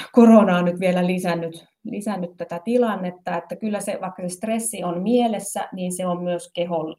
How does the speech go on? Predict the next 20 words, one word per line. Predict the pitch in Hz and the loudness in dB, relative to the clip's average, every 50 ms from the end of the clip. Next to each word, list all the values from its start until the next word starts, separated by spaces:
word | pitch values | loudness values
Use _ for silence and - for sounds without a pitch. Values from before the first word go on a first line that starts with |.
| _ _ | _ _
kehollisena, | - 185 185 185 180 170 165 165 165 - 170 165 165 165 | -8 -6 -4 -2 -2 -2 -2 -4 -6 -6 -8 -10 -10 -10
koska | - 160 - - - - | -10 -12 -12 -10 -10 -8
ihminen | - 170 170 180 180 175 170 165 165 160 | -8 -8 -8 -6 -6 -6 -6 -6 -8 -10
on | 160 160 | -10 -10
kokonaisuus. | - - 151 - - - - - - - 180 180 - 170 170 180 180 180 - _ _ _ _ _ _ _ _ _ _ _ _ _ _ - | -10 -10 -10 -8 -8 -8 -6 -6 -8 -8 -10 -10 -10 -10 -8 -8 -10 -12 -16 _ _ _ _ _ _ _ _ _ _ _ _ _ _ -8
Ja, | 175 180 175 170 170 - - _ _ _ _ _ _ _ _ _ _ _ _ _ _ _ _ _ _ _ _ _ - | -2 0 0 0 -2 -4 -12 _ _ _ _ _ _ _ _ _ _ _ _ _ _ _ _ _ _ _ _ _ -12
ja | 233 190 190 190 185 175 | -10 -6 -6 -4 -4 -4
tota, | 180 180 175 175 175 185 175 175 175 170 - 175 - _ _ _ _ _ _ _ _ _ _ _ _ _ _ _ _ _ _ _ _ _ _ _ _ _ _ - | -4 -6 -6 -6 -6 -6 -4 -4 -4 -4 -6 -8 -12 _ _ _ _ _ _ _ _ _ _ _ _ _ _ _ _ _ _ _ _ _ _ _ _ _ _ -16
se, | 208 - 202 202 208 - - - | -10 -6 -4 -2 -2 -2 -4 -6
että | 190 190 185 - - 180 180 - | -6 -8 -6 -6 -6 -6 -6 -6
pystyy | 208 202 202 202 - - 185 175 175 170 | -8 -8 -8 -10 -10 -8 -6 -4 -4 -4
pitämään | 170 185 185 180 185 185 180 175 175 175 180 | -4 -6 -8 -6 -6 -6 -6 -6 -6 -8 -8
siitä | 175 175 175 180 180 175 175 - - - - _ _ _ _ _ _ _ - - _ _ - | -8 -8 -6 -6 -6 -4 -4 -6 -6 -8 -12 _ _ _ _ _ _ _ -20 -20 _ _ -10
mahdollisesti | - 180 180 190 196 202 190 185 180 180 180 175 - 175 170 180 | -6 -4 -2 -2 -2 -2 -4 -4 -4 -4 -6 -6 -8 -8 -8 -6
hektisestä | 196 196 196 - - 214 208 208 208 202 - 202 196 - | -6 -8 -8 -6 -6 -6 -4 -4 -6 -6 -8 -10 -10 -8
työstä | 196 190 185 185 185 - 190 | -8 -6 -6 -6 -6 -8 -10
tai, | 180 - 180 180 175 175 175 175 175 _ _ _ _ _ _ _ _ _ _ _ _ _ | -8 -6 -6 -4 -4 -4 -6 -8 -10 _ _ _ _ _ _ _ _ _ _ _ _ _
tai | - - 170 170 165 165 165 165 170 | -8 -4 -4 -2 -2 -2 -2 0 2
vaativasta | 196 214 220 226 226 220 185 196 185 185 - 180 | 4 4 4 4 2 0 -2 -2 -4 -4 -6 -8
työstä | 180 - 180 180 175 175 175 170 - 180 | -6 0 2 2 2 2 2 -2 -4 -4